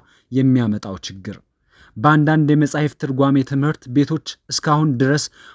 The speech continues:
በወንበር የሚነገረው እመቤታችን ሦስት ቀን ሦስት ሌሊት በከርሰ መቃብር እንደቆየች ነው። ምናልባት በዚህ ነገር ልዩ ሊሆን የሚችለው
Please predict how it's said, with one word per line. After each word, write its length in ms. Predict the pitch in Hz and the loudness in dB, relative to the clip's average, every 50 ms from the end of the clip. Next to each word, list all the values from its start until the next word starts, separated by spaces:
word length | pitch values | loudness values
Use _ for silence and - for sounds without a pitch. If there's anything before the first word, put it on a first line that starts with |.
| _ - | _ -2
በወንበር 440 | 120 139 147 143 139 131 143 139 | 2 4 4 4 4 4 2 2
የሚነገረው 720 | 135 131 131 131 131 131 131 127 120 110 113 127 127 135 139 _ _ _ _ _ | 2 2 2 2 2 2 2 0 0 -2 -2 -2 -2 -4 -6 _ _ _ _ _
እመቤታችን 640 | - 135 139 139 135 131 123 135 127 117 - - 139 - | -4 0 2 2 2 2 0 -2 -6 -6 -6 -8 -8 -6
ሦስት 260 | - 147 135 - - - | -4 -4 -6 -6 -8 -8
ቀን 160 | - 143 135 | -6 -6 -4
ሦስት 280 | 123 - 139 127 - - - | -4 -4 -4 -4 -6 -6 -2
ሌሊት 300 | 131 135 127 135 147 - _ _ _ _ _ _ - | -2 -2 0 -2 -4 -8 _ _ _ _ _ _ -4
በከርሰ 340 | 135 135 - 151 131 - - 135 | -4 -2 0 0 -2 0 0 0
መቃብር 380 | 127 123 - 123 113 110 113 | 0 0 -2 -4 -4 -2 -2
እንደቆየች 600 | 113 113 104 113 104 - 107 101 101 101 - - - 104 | -2 -2 -2 -2 -4 -4 -6 -4 -4 -6 -6 -8 -10 -10
ነው። 120 | 95 90 - _ _ _ _ _ _ _ _ - | -10 -12 -14 _ _ _ _ _ _ _ _ -2
ምናልባት 520 | 123 127 139 135 131 123 120 127 127 117 - 123 | 0 2 2 2 2 2 0 -2 -2 -4 -4 -2
በዚህ 300 | 123 131 120 117 127 127 | 0 0 0 0 0 0
ነገር 280 | 127 127 120 131 135 131 - - | 0 0 0 0 -2 -4 -6 -8
ልዩ 260 | - 143 147 147 139 147 160 151 | -4 -2 -2 0 0 0 2 2
ሊሆን 260 | 147 147 139 139 131 | 4 4 4 4 4
የሚችለው 500 | 135 131 135 135 127 - - 143 156 | 4 2 2 0 -2 -4 -2 -2 -2